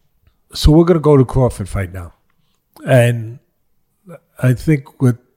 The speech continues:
done with the, we covered everything we can with the second fight, with, you know, with, uh, Lopez. Uh, terrific, terrific. I mean, brought the, you know,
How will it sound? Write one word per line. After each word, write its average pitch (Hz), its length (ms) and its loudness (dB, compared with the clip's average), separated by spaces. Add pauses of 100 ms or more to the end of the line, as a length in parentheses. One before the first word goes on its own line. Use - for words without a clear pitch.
done 123 240 0
with 117 180 -8
the, 107 240 -4
we 110 200 -8 (300)
covered 127 260 0
everything 117 400 -8
we 110 120 -8
can 104 400 -8
with 104 160 -8 (960)
the 110 160 0
second 104 400 -8
fight, 104 260 -10 (240)
with, 107 500 -10 (280)
you 123 120 -4
know, 104 120 -4
with, 101 280 -12
uh, 98 160 -8
Lopez. 95 580 -10 (760)
Uh, 104 240 -4 (500)
terrific, 107 480 -4 (400)
terrific. 127 640 -4
I 104 60 -10
mean, 104 320 -10 (560)
brought 131 260 0
the, 101 240 -6 (300)
you 127 80 0
know, 95 220 -4